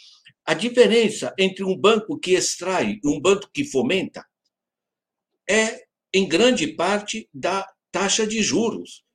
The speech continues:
tá? Porque, é, só para as pessoas terem ordem de grandeza,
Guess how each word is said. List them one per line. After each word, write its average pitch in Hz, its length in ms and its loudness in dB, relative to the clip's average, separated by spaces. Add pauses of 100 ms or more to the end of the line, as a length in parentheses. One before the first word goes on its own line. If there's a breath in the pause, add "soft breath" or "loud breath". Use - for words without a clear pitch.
(200)
tá? 160 240 -12 (640 soft breath)
Porque, 202 520 -2
é, 147 300 0 (640)
só - 260 0
para 233 140 0
as 214 80 -2
pessoas 214 380 0
terem 196 260 2
ordem 202 300 0
de 214 100 -8
grandeza, 196 640 4